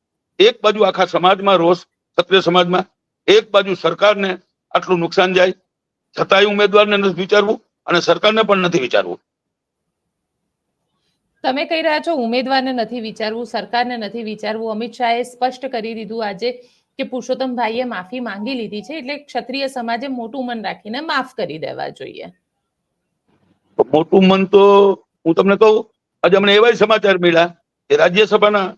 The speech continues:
Speaker 1: સભ્ય કેસરીસિંહ અને પરસોત્તમભાઈ, બરાબર છે? અ, રાજસ્થાનમાં પણ રાજા મહારાજાઓ પાસે ગયા, એને આ જ જવાબ આપ્યો છે. આ સમગ્ર રાષ્ટ્રનો પ્રશ્ન છે, ખાલી ગુજરાતનો નથી.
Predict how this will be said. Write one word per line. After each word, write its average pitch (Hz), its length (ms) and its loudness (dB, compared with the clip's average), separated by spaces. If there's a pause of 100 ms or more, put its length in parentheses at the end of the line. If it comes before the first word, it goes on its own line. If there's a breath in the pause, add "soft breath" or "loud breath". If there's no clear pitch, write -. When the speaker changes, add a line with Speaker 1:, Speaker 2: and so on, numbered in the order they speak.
Speaker 1:
સભ્ય 165 460 2 (600)
કેસરીસિંહ 190 720 2 (280)
અને 175 120 2
પરસોત્તમભાઈ, 175 680 2 (560)
બરાબર 190 200 4
છે? 202 140 4 (680)
અ, 78 260 6
રાજસ્થાનમાં 226 580 4
પણ 240 160 2
રાજા 208 240 4
મહારાજાઓ 185 420 4
પાસે 147 260 -2
ગયા, 127 300 -2 (640)
એને 214 240 4
આ 240 140 4
જ 208 80 -6
જવાબ 233 300 4
આપ્યો 156 240 0
છે. 143 220 -6 (640)
આ 147 80 0
સમગ્ર 190 360 2
રાષ્ટ્રનો 196 480 2
પ્રશ્ન 190 360 2
છે, 208 160 4
ખાલી 175 220 0
ગુજરાતનો 175 500 2
નથી. 175 380 0